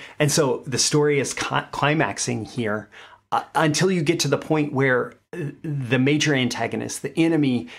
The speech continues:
is there, and the hero is up against them and is failing.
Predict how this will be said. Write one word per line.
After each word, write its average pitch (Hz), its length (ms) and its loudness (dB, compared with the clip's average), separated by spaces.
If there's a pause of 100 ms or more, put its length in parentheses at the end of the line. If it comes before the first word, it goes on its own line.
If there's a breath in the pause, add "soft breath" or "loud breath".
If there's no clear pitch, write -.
(160 loud breath)
is 113 260 0
there, 123 460 2 (380 loud breath)
and 120 540 0
the 123 200 -2
hero 135 540 2
is 113 180 -2
up - 200 -6
against 123 380 0
them 113 300 -2 (340 loud breath)
and 120 340 2
is - 240 -4
failing. 123 400 -4